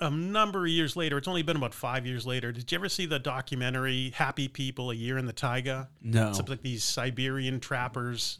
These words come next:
Speaker 1: They go out and follow 'em around. It's a Werner Herzog film, really well done, right?
Speaker 2: Oh, is it about trapping wolves?
Speaker 1: I don't know if it's wolves. Uh,
Speaker 2: Ah.
Speaker 1: he's mostly trapping, like, marten, but he's got these big skis and stuff. It, it's,
Speaker 2: No, it
Speaker 1: it's a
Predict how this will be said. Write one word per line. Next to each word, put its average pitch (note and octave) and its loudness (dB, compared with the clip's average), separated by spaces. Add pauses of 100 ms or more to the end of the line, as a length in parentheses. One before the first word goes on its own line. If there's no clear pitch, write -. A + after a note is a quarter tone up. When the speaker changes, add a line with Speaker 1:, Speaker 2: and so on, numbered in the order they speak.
(100)
Speaker 1:
They C3 -2
go A#2+ -2
out A#2+ 0
and A#2+ -6
follow A#2+ -2
'em A#2 -2
around. A#2 0
It's C3 -2
a C3+ 2
Werner C#3 0
Herzog B2 -2
film, B2+ -4
really D3+ -2
well A2 0
done, G#2 -6
right? F#2+ -2
Speaker 2:
Oh, G3 12
is F#3+ 12
it F3+ 12
about E3+ 12
trapping D#3+ 10
wolves? D#3 12 (360)
Speaker 1:
I - -16
don't G3+ -8
know G#3+ -6
if - -14
it's - -14
wolves. D#3 -2
Uh, C#3+ -4
Speaker 2:
Ah. B2 4
Speaker 1:
he's D#3+ -2
mostly F#3 0
trapping, C3+ 2
like, B2 -2
marten, B2+ 0
but A#2 -4
he's A2 -4
got A#2+ -2
these A#2 -6
big A#2 -4
skis C#3 -2
and A#2+ -4
stuff. B2 -2
It, A#2+ -4 (120)
it's, - -4
Speaker 2:
No, F#2+ 2
it F2+ 6
Speaker 1:
it's - 4
a - -2